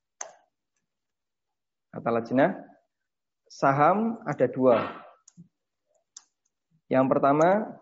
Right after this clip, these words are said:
berbentuk uang. Yang kedua, berbentuk aset. Saya bacakan keterangan Lajnah.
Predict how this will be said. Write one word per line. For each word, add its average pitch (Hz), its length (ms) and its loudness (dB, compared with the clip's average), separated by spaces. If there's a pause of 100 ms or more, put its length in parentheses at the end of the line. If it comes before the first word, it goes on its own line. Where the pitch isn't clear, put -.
(520)
berbentuk 135 400 2
uang. 151 480 -2 (3500)
Yang 139 320 2
kedua, 160 640 2 (480)
berbentuk 131 480 0
aset. 135 580 0 (3250)
Saya 135 160 2
bacakan 135 480 2
keterangan 123 320 -2
Lajnah. 127 400 0